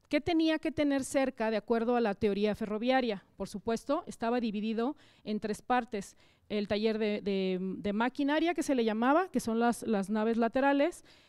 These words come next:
el que se llama el ta-, el, el taller de erección de locomotoras, que es donde se reparaban todas las, estos, estas locomotoras,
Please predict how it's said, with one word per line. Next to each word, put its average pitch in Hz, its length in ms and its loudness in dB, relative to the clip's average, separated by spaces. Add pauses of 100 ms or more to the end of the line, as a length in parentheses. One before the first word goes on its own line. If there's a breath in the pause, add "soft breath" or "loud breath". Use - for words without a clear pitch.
el 214 120 -2
que 220 100 -4
se 214 160 -2
llama 226 240 0
el 254 100 2
ta-, 220 140 0
el, 202 280 -2
el 196 200 0
taller 208 300 2
de 196 80 2
erección 214 380 0
de 220 80 6
locomotoras, 220 560 2
que 226 120 2
es 226 120 2
donde 208 180 0
se - 80 -4
reparaban 214 640 2
todas 220 240 0
las, 202 260 -2
estos, 214 500 -2
estas 202 240 -6
locomotoras, 226 680 0